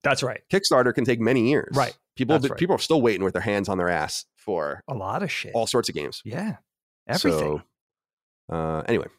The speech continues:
Speaker 2: Dig, speaking of Kickstarter and speaking of
Speaker 1: Woo.
Speaker 2: great games to come from it, today's topic is a long time coming.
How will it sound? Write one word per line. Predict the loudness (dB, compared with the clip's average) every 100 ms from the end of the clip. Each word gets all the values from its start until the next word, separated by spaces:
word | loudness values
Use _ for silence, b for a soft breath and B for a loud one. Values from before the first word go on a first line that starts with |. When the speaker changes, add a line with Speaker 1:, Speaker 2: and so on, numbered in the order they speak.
| _ _ _ _ _ _
Speaker 2:
Dig, | 2 2 0 _ _ _ _ -10
speaking | -4 0 2 4
of | 2 0 _ _
Kickstarter | -4 2 2 4 2
and |
speaking | 0 -4 -2 0
of | 0 -2
Speaker 1:
Woo. | -4 -4 0
Speaker 2:
great | 0 0
games | 0 0 -2
to | -4
come | -4
from | -2 -2
it, | 0
today's | 0 0
topic | 0 -2 0 -2
is | -2
a | 0 0
long | 0 -2
time | -4 -6
coming. | -2 -2 -2